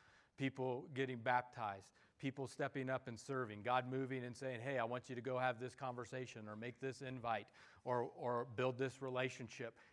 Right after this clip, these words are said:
and people doing those. And we ha-, we see time and time again, not only God moving in their lives, but we call them God sightings around here.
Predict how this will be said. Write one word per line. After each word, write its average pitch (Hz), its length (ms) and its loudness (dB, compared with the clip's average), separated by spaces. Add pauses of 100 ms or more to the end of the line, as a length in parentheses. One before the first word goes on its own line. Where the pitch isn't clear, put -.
and 123 120 -4
people 135 260 -2
doing 143 360 2
those. 113 400 0 (400)
And 131 340 2
we 139 200 2
ha-, 147 200 0
we 131 160 -2
see 165 520 0
time 143 420 2
and 160 100 -4
time 151 300 4
again, 131 480 2 (400)
not 143 240 8
only 151 180 4
God 139 280 6
moving 156 320 4
in 131 140 0
their 127 100 2
lives, 139 360 6
but 143 140 -4
we 135 100 -4
call 160 280 4
them 139 160 0
God 127 280 6
sightings 101 460 0
around 101 320 -2
here. 98 240 -6